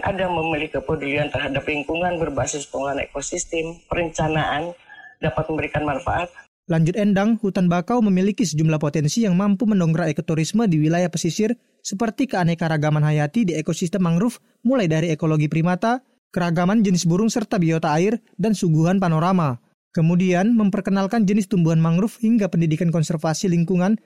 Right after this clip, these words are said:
Speaker 2: menjadikan kawasan hutan bakau berpotensi sebagai objek daya tarik ekoturisme.
Speaker 1: Inilah yang memang kita bisa bentuk, potensi-potensi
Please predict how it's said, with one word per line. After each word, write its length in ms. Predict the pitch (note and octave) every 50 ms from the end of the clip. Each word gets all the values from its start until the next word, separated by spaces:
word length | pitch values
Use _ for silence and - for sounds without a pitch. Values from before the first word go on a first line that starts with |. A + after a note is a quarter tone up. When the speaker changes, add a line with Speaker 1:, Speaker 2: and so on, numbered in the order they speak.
| _ _ -
Speaker 2:
menjadikan 480 | G3 G3 F#3+ G3 G3+ F#3+ G3 - A#3 A3
kawasan 400 | - F#3+ F3 E3+ E3+ - G#3 G#3
hutan 240 | G#3 F#3+ G3 E3+
bakau 320 | D#3 D3+ D#3 D#3+ - G#3+ F#3
berpotensi 560 | F3+ F3+ E3 - F#3+ F3+ G#3 G3+ G3 - C4+
sebagai 400 | G#3+ - E3 D#3+ E3 D#3+ E3+ F3+
objek 240 | D#3+ D3 D3+ F#3+ F3
daya 240 | D3+ D#3 D#3+ D#3 D3+
tarik 240 | - D#3+ F#3+ A3
ekoturisme. 720 | G#3 F3 - E3 - E3+ F3+ G3 - A3 F#3+ E3+ C#3 A#2+ - _ _ _ _ _ _ _ _
Speaker 1:
Inilah 480 | - D#3 D3+ D3+ D#3+ E3 F3 F3+ F3+
yang 240 | E3+ E3 D#3+ D#3+ D#3
memang 320 | D3+ D3 D3 D3 D3+ D3+ D3
kita 240 | D#3 D3 - D3+
bisa 240 | C#3 C#3 C#3 - D#3+
bentuk, 400 | C#3+ C#3+ D#3 D#3 D3+ - B3+ F4 - _ _ _ _ _ _ _ _ _ _ _ -
potensi-potensi 1200 | D#3+ D#3+ D#3+ D#3 D3+ - D#3 D3 - - D3 - _ _ C#3+ D3 C#3+ - - C#3+ D3 C#3 C3+